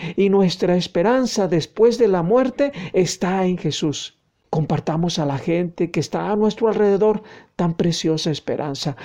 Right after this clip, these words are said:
Proclamemos a los cuatro vientos que en Jesús hay vida y hay esperanza.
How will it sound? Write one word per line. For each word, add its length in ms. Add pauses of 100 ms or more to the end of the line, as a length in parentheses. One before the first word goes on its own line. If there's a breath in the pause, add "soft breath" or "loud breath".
(200 loud breath)
Proclamemos 880
a 80
los 180
cuatro 360
vientos 440
que 120
en 80
Jesús 580
hay 240
vida 480 (540 soft breath)
y 160
hay 180
esperanza. 720